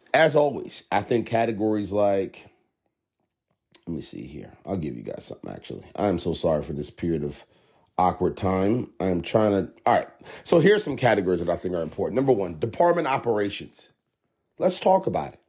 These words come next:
Let's talk about roles that are gonna be impactful and dynamic and, and, and the reasons of why, right? Very similar to a sports team. If a company's going through a period of time where sales and marketing is gonna have to take it a level up,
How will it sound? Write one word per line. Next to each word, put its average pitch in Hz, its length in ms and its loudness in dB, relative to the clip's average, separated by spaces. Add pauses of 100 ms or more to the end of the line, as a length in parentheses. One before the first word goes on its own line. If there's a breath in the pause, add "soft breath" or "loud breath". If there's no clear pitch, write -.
(680 soft breath)
Let's - 200 4
talk 165 240 2
about 147 360 4 (220 loud breath)
roles 147 420 6
that 147 120 4
are 143 60 2
gonna 135 140 0
be 131 140 -2
impactful 123 640 -2
and 110 100 -2
dynamic 104 640 -2
and, 98 240 -6
and, 95 160 -6
and 95 160 -6
the 90 60 -4
reasons 101 440 -4
of 76 180 -2
why, 92 440 -2 (760)
right? 110 460 2
Very 151 240 4
similar 151 280 2
to 139 140 0
a 127 40 0
sports 123 440 -4
team. - 240 -14 (840 loud breath)
If 120 120 0
a 113 60 6
company's 175 480 4
going 156 240 6
through 143 120 6
a 127 60 2
period 135 280 2
of 117 80 -2
time 117 320 0
where 90 100 -2
sales 131 440 2
and 117 100 2
marketing 107 440 4
is 90 120 -4
gonna 101 160 -2
have 95 220 -4
to 90 80 -6
take 120 340 -2
it 110 80 -2
a 82 60 -2
level 101 440 -2
up, - 280 -2